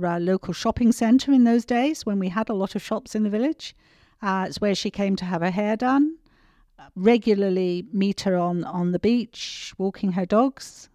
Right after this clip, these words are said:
Um, and she was a very approachable, chatty, lovely lady, um, as I remember her as a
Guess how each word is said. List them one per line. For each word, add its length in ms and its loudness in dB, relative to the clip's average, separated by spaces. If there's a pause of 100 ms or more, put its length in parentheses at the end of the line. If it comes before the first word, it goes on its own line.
Um, 560 -2 (640)
and 220 4
she 140 2
was 140 4
a 40 2
very 200 6
approachable, 960 0 (500)
chatty, 380 -2
lovely 340 -2
lady, 540 -2 (240)
um, 380 -2
as 160 -4
I 120 0
remember 460 2
her 280 -2
as 180 -4
a 200 -2